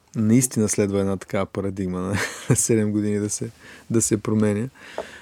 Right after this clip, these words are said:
а, като също и, и, и писането ми по някакъв начин. Но истината е, че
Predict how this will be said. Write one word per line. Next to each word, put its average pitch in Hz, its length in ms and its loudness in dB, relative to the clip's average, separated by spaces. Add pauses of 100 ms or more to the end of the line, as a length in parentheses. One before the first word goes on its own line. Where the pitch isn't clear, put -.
(200)
а, 107 480 0 (120)
като 101 1000 0
също - 320 -4
и, 98 80 2 (140)
и, 117 140 -4 (140)
и 120 60 -6
писането 101 540 -4
ми 110 60 -12
по - 120 -12
някакъв 85 300 -8
начин. - 280 -10 (540)
Но 117 300 2
истината 131 840 -2 (360)
е, 120 280 -2
че 117 480 0